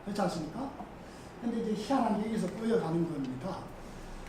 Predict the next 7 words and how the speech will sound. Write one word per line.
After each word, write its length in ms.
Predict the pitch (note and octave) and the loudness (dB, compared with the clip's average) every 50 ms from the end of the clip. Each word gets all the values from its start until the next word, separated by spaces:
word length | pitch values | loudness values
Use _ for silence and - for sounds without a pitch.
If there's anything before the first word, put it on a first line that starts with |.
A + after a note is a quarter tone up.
| - - - | -10 -8 -6
우리가 200 | G#3 A3 A3 G3+ | 0 2 2 2
삼국사기보다도 1120 | G3 - - C#4 C#4 C4 B3 A#3+ G#3+ - A3+ G3+ G#3 A3 G#3+ - A3 G#3+ G#3 G3 F#3+ G3 G3 | 4 4 4 4 4 6 4 4 2 2 2 4 4 2 2 2 2 2 4 4 4 4 2
한 160 | - G#3 G#3 | 2 0 -2
삼백 340 | - - C4 B3+ B3 A#3+ - | 0 2 4 4 6 4 2
수십 360 | - G3 G3 G3 - - A3 | 0 -2 -2 -4 2 6 8
년 220 | A3 A3 G#3+ - - | 8 8 8 6 4
빠른, 280 | F3+ F3 - - - | 2 2 2 2 2